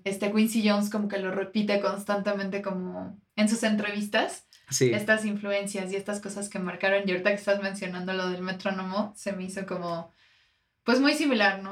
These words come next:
Speaker 1: O sea, de
Speaker 2: Sí.
Speaker 1: quién está controlando a qué o cómo es en el momento todo.
Speaker 2: Sí, definitiva-, definitivamente. Y, por ejemplo, ¿no? E inclusive, es que creo que a veces no nos preguntamos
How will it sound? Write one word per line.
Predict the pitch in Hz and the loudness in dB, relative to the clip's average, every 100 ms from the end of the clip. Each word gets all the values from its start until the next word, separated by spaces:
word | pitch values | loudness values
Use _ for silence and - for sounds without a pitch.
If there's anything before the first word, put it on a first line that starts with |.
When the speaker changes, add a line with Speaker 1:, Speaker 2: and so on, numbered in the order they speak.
| 220 | -4
Speaker 1:
O | |
sea, | 214 202 | 0 0
de | |
Speaker 2:
Sí. | 196 160 165 160 151 | 2 6 6 6 4
Speaker 1:
quién | 240 240 | 4 2
está | 240 226 | 0 -2
controlando | 214 214 202 202 202 | 0 2 2 2 0
a | 202 | 0
qué | 214 196 | 0 0
o | 196 | 0
cómo | 202 202 202 | -2 -4 -2
es | 196 - | -4 -4
en | 196 | -4
el | 185 185 | -4 -4
momento | 180 185 185 185 | -4 -4 -6 -6
todo. | - 185 180 - _ _ _ - | -6 -6 -8 -14 _ _ _ 0
Speaker 2:
Sí, | 190 208 202 | 4 4 4
definitiva-, | 151 131 147 147 156 165 151 | 4 2 2 4 4 4 2
definitivamente. | 139 139 139 147 170 180 156 | -2 -2 0 2 4 2 2
Y, | 151 165 151 147 _ _ _ - - - _ _ _ _ - | 0 0 0 -4 _ _ _ -20 -20 -20 _ _ _ _ -10
por | 151 | -2
ejemplo, | 160 147 135 131 | 2 4 4 4
¿no? | 139 165 - _ _ _ _ _ _ _ - - | 4 0 -6 _ _ _ _ _ _ _ -12 2
E | 156 | 2
inclusive, | 147 143 170 170 180 175 151 - _ _ _ _ _ - - _ - | 4 2 4 6 8 8 4 0 _ _ _ _ _ -8 -8 _ -4
es | 131 | 0
que | 180 | 2
creo | 175 196 208 | 4 4 4
que | 208 | 4
a | 143 | 4
veces | 151 165 165 | 4 2 0
no | 165 | 2
nos | 170 170 | 0 0
preguntamos | 165 135 123 131 131 127 127 - - - | 0 2 0 2 2 4 0 -4 -8 -10